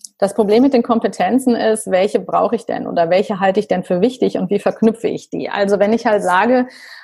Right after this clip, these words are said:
okay, äh, unser Leadlink, der muss aber Entscheidungen treffen können oder der muss halt irgendwie dann auch durchsetzungsfähig sein oder der muss, äh, verfügbar sein, weil es kann ja plötzlich sonst irgendwas sein. Also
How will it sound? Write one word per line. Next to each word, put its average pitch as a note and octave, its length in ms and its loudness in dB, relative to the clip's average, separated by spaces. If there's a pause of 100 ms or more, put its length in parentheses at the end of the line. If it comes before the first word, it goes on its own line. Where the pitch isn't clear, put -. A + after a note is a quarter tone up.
(160)
okay, A#3 460 2
äh, G#3 520 2
unser A3+ 280 2
Leadlink, A3+ 500 0 (180)
der G3 480 4
muss G3 340 -4
aber F#3+ 400 0
Entscheidungen G#3 480 -2
treffen F#3 340 -4
können F#3 580 -2
oder F#3 560 2
der F3+ 200 0
muss F#3 320 -6
halt F3+ 280 0
irgendwie F#3+ 420 -4
dann F3+ 240 0
auch - 160 -4
durchsetzungsfähig F#3 880 -2
sein E3+ 480 -2
oder F3 400 2
der E3 140 0
muss, E3+ 220 -4
äh, F#3 160 0
verfügbar F3+ 600 0
sein, F3 400 0
weil F#2+ 140 2
es F#3 140 -10
kann G3 180 -4
ja F#3 100 0
plötzlich F#3+ 340 -4
sonst A#3+ 280 2
irgendwas E3+ 400 -4
sein. E3 280 -8
Also G3 180 0